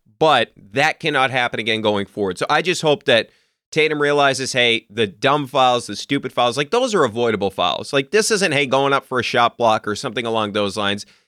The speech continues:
It's a charge where you can see where P J Tucker is, and you're fighting through a screen, and you know who the screener is, Embiid, and you know who the guy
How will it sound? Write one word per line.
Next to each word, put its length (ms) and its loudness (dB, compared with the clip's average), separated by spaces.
It's 160 -2
a 80 -2
charge 400 2
where 100 -4
you 100 -2
can 140 -6
see 220 -6
where 160 0
P 160 -4
J 160 0
Tucker 360 -2
is, 200 0
and 100 0
you're 100 0
fighting 380 0
through 160 -4
a 60 0
screen, 480 -2
and 100 -4
you 80 -4
know 300 2
who 140 0
the 100 -4
screener 500 -4
is, 80 -4
Embiid, 400 -2
and 100 -6
you 60 -6
know 160 2
who 80 0
the 80 -2
guy 320 0